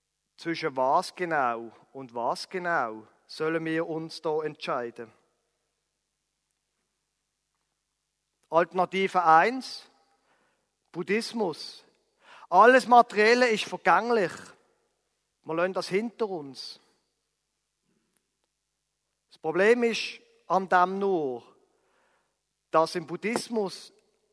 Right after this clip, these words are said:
alles, die ganze Welt, etwas Vergängliches ist,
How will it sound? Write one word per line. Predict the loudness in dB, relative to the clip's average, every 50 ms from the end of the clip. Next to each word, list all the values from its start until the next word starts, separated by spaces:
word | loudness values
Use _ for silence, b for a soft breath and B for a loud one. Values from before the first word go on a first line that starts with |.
| _ _
alles, | 0 2 2 2 0 0 -4 -6 -8 -12
die | -14 -16
ganze | -6 -4 -4 -4 -4 -8 -10 -12 -12 -12 -6 -2
Welt, | 0 0 0 0 -4 -6 -10 _ _ -20 -20 -20 -20 _ _ _ _ _ _ _ _ _ _ _ _ _ _ _ _ _ _ _ _ _ _ _ _ _ _ _
etwas | -12 -12 -10 _ -18 -16 -16 -16
Vergängliches | -14 -16 -14 -4 -2 -2 -2 0 -2 -2 -4 -4 -4 -6 -8
ist, | -8 -8 -8 -8 -12 -14 -16 -18